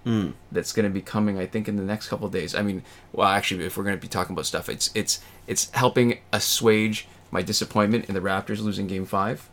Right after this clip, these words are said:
Speaker 1: Yeah.
Speaker 2: against the Golden State Warriors and having to he-, head back to, um, California
Speaker 1: Mm-hmm.
Speaker 2: to,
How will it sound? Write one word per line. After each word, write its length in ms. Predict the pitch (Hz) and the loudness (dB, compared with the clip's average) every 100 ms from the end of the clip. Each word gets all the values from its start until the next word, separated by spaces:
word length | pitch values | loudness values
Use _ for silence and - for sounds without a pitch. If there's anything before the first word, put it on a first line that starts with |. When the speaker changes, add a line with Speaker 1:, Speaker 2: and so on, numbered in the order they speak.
| 120 | -2
Speaker 1:
Yeah. 400 | 95 90 85 87 | 0 2 2 0
Speaker 2:
against 540 | 104 101 90 - 95 | 0 0 0 -2 -4
the 200 | 90 92 | -6 -6
Golden 240 | 92 92 95 | -4 -4 -2
State 220 | 104 - | -4 -4
Warriors 380 | 98 98 104 101 | -2 0 0 0
and 80 | 98 | -4
having 240 | 95 95 | -4 -4
to 60 | 110 | -6
he-, 120 | 117 - - | -8 -14 -10
head 220 | 113 98 | -4 -4
back 400 | 87 95 98 - - - - - | -2 -2 -4 -8 -20 -20 -20 -8
to, 680 | - 104 95 92 90 90 87 - | -4 -2 -2 -2 -4 -8 -12 -10
um, 500 | 95 87 85 - - - - - - - - - - - | -6 -6 -6 -8 -10 -14 -20 -20 -20 -20 -20 -20 -20 -6
California 560 | 101 95 107 120 127 - - - | -2 0 0 -2 -4 -12 -16 -6
Speaker 1:
Mm-hmm. 260 | 107 113 107 | -2 0 0
Speaker 2:
to, 580 | - 98 92 90 87 | -2 -2 -2 -4 -8